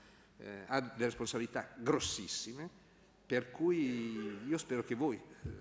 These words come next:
sarete capaci di dare una svolta in questo senso e di cap-, di redistribuire i pesi,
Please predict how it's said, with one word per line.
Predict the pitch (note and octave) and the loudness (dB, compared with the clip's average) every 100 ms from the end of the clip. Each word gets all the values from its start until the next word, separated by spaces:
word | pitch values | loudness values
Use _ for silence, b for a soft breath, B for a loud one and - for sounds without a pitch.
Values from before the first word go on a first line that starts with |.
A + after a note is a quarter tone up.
| - | -12
sarete | - G#2+ G#2+ G#2 | -8 -4 -2 -2
capaci | G#2 G#2 - G#2 | -2 -2 -2 -2
di | |
dare | G#2 G#2 | -2 -2
una | G#2 F#2+ | -2 -4
svolta | G2+ G#2 F#2 G2 | -4 -4 -4 -8
in | |
questo | F#2 F#2+ G2 | -8 -12 -10
senso | - E2 D#2+ - | -10 -10 -10 -10
e | G2+ | -10
di | G2+ - | -10 -8
cap-, | G#2 - | -10 -10
di | - A2 C3 B2 | -10 -2 0 0
redistribuire | A#2+ G#2+ - A#2 C#3 B2 | -2 -2 -4 2 2 2
i | |
pesi, | - C3 G#2 G2 G2 | 2 2 2 0 -6